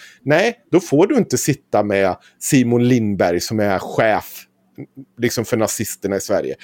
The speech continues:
För han är inte intresserad av att prata med dig om inte bara hans version kommer fram. För det blir fel annars.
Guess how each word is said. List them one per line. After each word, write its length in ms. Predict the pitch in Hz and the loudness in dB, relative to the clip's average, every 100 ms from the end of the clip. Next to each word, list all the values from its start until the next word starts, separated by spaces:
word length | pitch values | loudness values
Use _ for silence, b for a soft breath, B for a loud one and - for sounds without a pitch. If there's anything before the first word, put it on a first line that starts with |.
| B - | B -4
För 60 | 175 | 0
han 100 | 180 | 2
är 40 | |
inte 160 | 214 185 | 0 0
intresserad 480 | 165 156 175 151 143 | 0 2 2 4 2
av 60 | |
att 60 | - | 0
prata 340 | 170 240 - | -2 -2 -4
med 120 | 294 | -2
dig 220 | 107 104 - | 2 0 0
om 140 | 143 | 0
inte 200 | 156 127 | 0 -2
bara 400 | 107 147 107 117 | 0 2 2 0
hans 380 | 110 95 92 - | -2 -6 -6 -2
version 340 | 110 - 92 | -2 -2 -8
kommer 160 | - 151 | -6 -4
fram. 260 | 320 98 - b b - | -2 -4 -4 b b -8
För 80 | 147 | -2
det 120 | 135 | 0
blir 120 | 123 | 0
fel 360 | - 392 320 73 | 0 0 0 -2
annars. 440 | 78 - - - | -12 -20 -20 -20